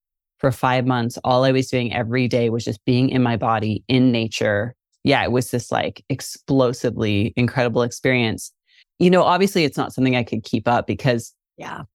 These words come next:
Speaker 1: long distance hiking, you're kind of pushing yourself too hard, which is obviously not sustainable. It's not great for you. There's not really much rest built in.
Speaker 2: Mm-hmm.
Speaker 1: And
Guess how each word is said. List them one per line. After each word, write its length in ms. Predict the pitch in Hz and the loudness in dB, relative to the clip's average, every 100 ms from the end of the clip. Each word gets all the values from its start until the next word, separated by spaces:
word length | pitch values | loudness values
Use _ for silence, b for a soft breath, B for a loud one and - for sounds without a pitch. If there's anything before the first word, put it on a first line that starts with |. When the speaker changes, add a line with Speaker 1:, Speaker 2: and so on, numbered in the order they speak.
| _ _ | _ _
Speaker 1:
long 320 | 156 156 170 | 2 4 4
distance 320 | 175 180 151 | 2 0 0
hiking, 600 | - 135 - 123 120 120 - _ _ _ - | 0 -2 0 0 0 -2 -8 _ _ _ -2
you're 160 | 165 190 | 0 2
kind 220 | 226 208 | 4 2
of 80 | 202 | 2
pushing 260 | 170 165 | -2 0
yourself 340 | 156 139 123 - | 0 0 -2 -2
too 180 | 120 117 | -6 -2
hard, 400 | 117 120 123 135 | 0 2 0 0
which 180 | 135 | 0
is 120 | 143 127 | 0 2
obviously 340 | 131 135 131 | 0 0 0
not 200 | 123 107 | -2 -4
sustainable. 640 | - 131 113 113 120 147 147 - | -8 -6 -4 -2 -2 -2 -6 -8
It's 120 | 156 | 0
not 180 | 170 127 | 0 0
great 300 | 120 113 - | -2 -2 -2
for 100 | 123 | -4
you. 420 | 117 113 117 123 _ _ _ _ | 0 0 -2 -4 _ _ _ _
There's 180 | 135 131 | 0 2
not 200 | 131 120 | 0 0
really 180 | 127 123 | 0 0
much 260 | 117 110 | 0 -2
rest 320 | 147 139 - _ | 0 0 -2 _
built 260 | 123 107 113 | -2 -2 -2
in. 320 | 113 113 113 | 0 0 -2
Speaker 2:
Mm-hmm. 160 | - | -2
Speaker 1:
And 400 | 117 107 107 - | -4 -2 -2 -4